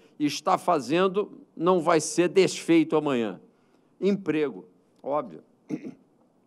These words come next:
Um país que ainda tem doze milhões de desempregados, mais não sei quantos milhões de desencorajados, desalentados, tudo isso pode ser revertido com uma palavrinha, investimento.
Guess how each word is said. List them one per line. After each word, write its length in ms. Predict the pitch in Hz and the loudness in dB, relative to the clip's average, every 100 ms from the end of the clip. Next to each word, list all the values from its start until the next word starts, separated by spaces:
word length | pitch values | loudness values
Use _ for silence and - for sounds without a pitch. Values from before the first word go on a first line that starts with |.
| _ | _
Um 100 | 156 | -8
país 400 | 165 151 139 151 | -4 -2 -2 -4
que 120 | - 156 | -8 -8
ainda 280 | 160 139 | -6 -6
tem 460 | - - 123 123 92 _ _ _ _ | -6 -6 -6 -6 -12 _ _ _ _
doze 400 | 104 120 123 95 | -6 -4 -4 -8
milhões 360 | 98 104 110 92 | -8 -4 -4 -6
de 40 | |
desempregados, 960 | 87 107 95 90 80 107 85 - _ _ _ _ _ | -10 -10 -8 -10 -4 -4 -4 -10 _ _ _ _ _
mais 280 | - 113 104 | -8 -6 -6
não 120 | 113 | -8
sei 240 | - 123 | -10 -12
quantos 400 | 120 120 123 123 | -10 -10 -10 -12
milhões 520 | 113 107 98 113 113 85 | -12 -10 -6 -6 -6 -10
de 260 | - 175 | -14 -16
desencorajados, 1200 | 98 127 107 113 - 117 107 95 90 110 92 90 | -8 -8 -8 -10 -10 -8 -8 -8 -4 -4 -4 -10
desalentados, 800 | 95 107 98 85 - 113 87 - _ _ _ _ _ | -8 -8 -6 -12 -12 -10 -10 -16 _ _ _ _ _
tudo 260 | 285 240 247 | -10 -8 -8
isso 160 | - | -8
pode 240 | - 220 214 | -4 -4 -4
ser 160 | 202 | -6
revertido 720 | 175 156 165 170 - 180 165 | -4 -2 -2 -4 -8 -12 -12
com 160 | - 190 | -10 -8
uma 140 | 185 | -4
palavrinha, 580 | 185 170 160 123 135 120 | -2 0 -2 -4 -8 -8
investimento. 560 | 104 127 - 156 117 | -8 -10 -10 -10 -10